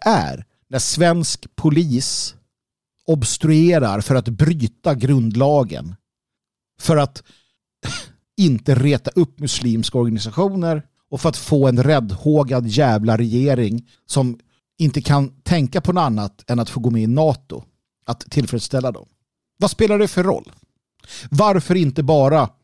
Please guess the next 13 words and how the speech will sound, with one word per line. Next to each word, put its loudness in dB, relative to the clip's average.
alltså 0
rent 0
moraliskt 2
återigen, 2
en 4
revolution 0
på -2
detta -2
hade 0
ju 2
inte -4
suttit -4
fel. -4